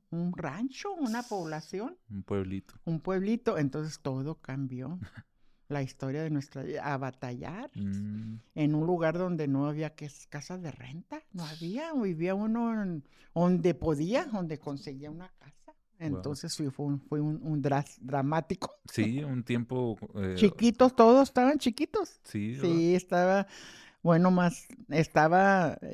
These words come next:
Speaker 1: ya estaban cinco.
Speaker 2: Cinco.
Speaker 1: Cinco de ellos.
Speaker 2: Faltaban por llegar dos que
Speaker 1: Sí,
Speaker 2: llegarían después.
Speaker 1: sí.
Speaker 2: Este, pero entonces, eh,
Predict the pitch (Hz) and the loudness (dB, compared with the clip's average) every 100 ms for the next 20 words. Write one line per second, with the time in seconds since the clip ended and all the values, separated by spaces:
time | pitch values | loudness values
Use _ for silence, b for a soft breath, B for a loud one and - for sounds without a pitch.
0 | 113 151 160 - 175 190 185 202 269 - | 0 4 4 6 6 6 4 4 4 2
1 | 311 - _ 107 - 113 110 110 110 110 | -4 -6 _ -16 -6 -4 -4 -6 -4 2
2 | 170 175 180 190 170 165 180 113 110 - | 2 4 4 4 6 4 4 2 -2 -4
3 | 101 95 95 98 98 104 113 - - 104 | -6 -2 0 0 0 0 -2 -6 -4 2
4 | 170 165 156 - - 190 - 107 - - | 4 4 4 2 0 -2 -4 -4 -6 -12
5 | - 156 135 - 98 95 - 104 101 90 | -4 -2 -2 -2 -6 -6 -4 0 0 -2
6 | b b b _ 117 110 104 127 120 143 | b b b _ 0 2 2 0 0 0
7 | - 120 104 101 95 | 0 0 2 2 0